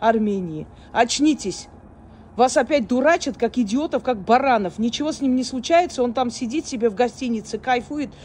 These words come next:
и ждёт, пока это дело решится. Там всё его связи, его друзья. Рубен Вартанян, как только появился в Арцахе, через некоторое время закрыли Лачинский коридор,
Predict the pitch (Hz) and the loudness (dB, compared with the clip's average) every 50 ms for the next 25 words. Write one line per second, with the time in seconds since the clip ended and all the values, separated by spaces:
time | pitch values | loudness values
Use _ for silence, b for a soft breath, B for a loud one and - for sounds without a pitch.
0 | B B B - 262 254 214 196 208 339 359 349 - 285 254 - 294 302 311 302 | B B B -2 -2 -2 0 0 0 0 0 2 0 -4 -2 0 0 0 0 0
1 | B B B B B - 196 214 220 - 247 185 214 277 302 311 285 247 277 262 | B B B B B 4 4 4 4 2 -2 0 2 2 4 4 4 2 2 -2
2 | - - 269 240 - - - 180 - - 254 247 240 - - 330 339 320 269 269 | 0 0 0 -2 -2 -4 -8 -8 -2 -2 -2 -2 -2 -2 -2 0 2 2 2 0
3 | 254 294 277 247 - - - 226 277 311 320 320 247 240 220 208 233 233 262 277 | 2 2 0 0 0 -2 -4 0 2 4 4 4 2 -2 -4 -4 -4 -4 -4 -4
4 | 214 254 262 262 202 190 226 202 190 B B B B B B 240 269 226 302 302 | -4 -4 -4 -4 -2 0 0 0 0 B B B B B B -2 2 4 4 6
5 | 285 262 262 254 254 285 269 285 277 - 262 254 254 - 285 240 - 240 - 254 | 6 6 4 6 4 2 2 2 0 0 -2 -4 -2 -4 -6 -4 -4 -2 -2 0
6 | 269 247 262 254 - - 247 233 262 262 - - 339 339 339 294 - - 240 202 | 0 0 -2 -2 -2 -2 -2 -2 -2 -4 0 2 0 2 2 -2 -8 -8 -6 -4
7 | 240 247 - - 254 233 233 254 269 247 226 180 220 233 226 - 254 262 240 226 | -4 -4 -4 -4 -8 -6 -4 -4 -4 -4 -2 0 0 0 0 -2 -4 -4 -2 -2
8 | 208 B B B B B - 254 262 254 - 262 233 - - 220 196 - 254 220 | -4 B B B B B 2 2 2 2 0 -4 -4 -4 -6 -12 0 0 2 2
9 | 240 208 196 294 339 349 | 2 -2 -2 -2 -2 -2